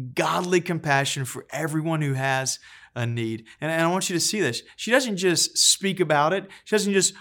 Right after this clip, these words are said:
post on Instagram about it. She doesn't just ask someone else to do something about it. She does it herself. She gets intimately involved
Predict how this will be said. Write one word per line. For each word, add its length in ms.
post 300
on 60
Instagram 440
about 300
it. 120
She 160
doesn't 260
just 260
ask 240
someone 280
else 240
to 100
do 160
something 420
about 360
it. 120
She 240
does 400
it 180
herself. 840
She 180
gets 240
intimately 880
involved 800